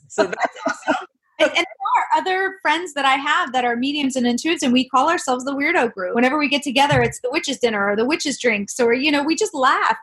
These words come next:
Speaker 3: because, you know, we, we see the magic. We don't need to be convinced. We fall into the
Speaker 1: Yes.
Speaker 3: trap. And we, we just really, truly wanna show everybody that there is magic out there.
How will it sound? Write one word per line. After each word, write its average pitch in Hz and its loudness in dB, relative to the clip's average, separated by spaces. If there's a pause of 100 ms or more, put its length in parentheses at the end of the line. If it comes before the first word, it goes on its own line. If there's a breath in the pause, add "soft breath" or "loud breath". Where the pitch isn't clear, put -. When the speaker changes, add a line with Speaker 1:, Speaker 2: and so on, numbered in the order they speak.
Speaker 3:
because, 285 -2 (440 loud breath)
you 311 0
know, 285 0
we, 311 0
we 311 0
see 330 0
the 285 0
magic. 214 2
We 247 0
don't 285 0
need 254 4
to 240 -8
be 226 -4
convinced. 196 -4
We 226 -4
fall 262 2
into 226 -2
the 196 -6
Speaker 1:
Yes. - -4
Speaker 3:
trap. 180 -2 (360)
And 220 0
we, 247 0
we 247 0
just 269 -2 (120)
really, 254 0
truly 254 -4
wanna 214 -2
show 247 2
everybody 226 0
that 202 4 (340 soft breath)
there 240 2
is 240 2
magic 208 0 (100)
out 208 0
there. 147 -4